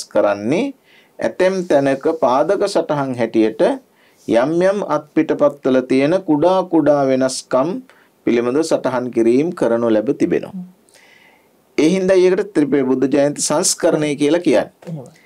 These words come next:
Speaker 1: ඒක ඒ විදිහටම ගෙනහිල්ලා ට්‍රාන්ස්ලිටරේට් කරපුහාම, ඒ කියන්නේ ට්‍රාන්ස්ලේට් නෙමේ, ට්‍රාන්ස්ලිටරේට්.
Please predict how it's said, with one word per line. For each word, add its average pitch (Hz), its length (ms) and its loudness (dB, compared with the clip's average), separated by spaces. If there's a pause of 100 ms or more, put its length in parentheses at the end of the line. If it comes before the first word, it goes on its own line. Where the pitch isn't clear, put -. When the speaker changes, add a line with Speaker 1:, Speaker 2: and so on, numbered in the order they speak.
(400)
Speaker 1:
ඒක 185 280 2
ඒ 180 400 4
විදිහටම 196 520 0
ගෙනහිල්ලා 151 760 2 (840)
ට්‍රාන්ස්ලිටරේට් 170 1700 2
කරපුහාම, 107 800 0 (760)
ඒ 120 160 0
කියන්නේ 127 480 0
ට්‍රාන්ස්ලේට් 120 1160 2 (160)
නෙමේ, 107 460 -2
ට්‍රාන්ස්ලිටරේට්. 113 1400 0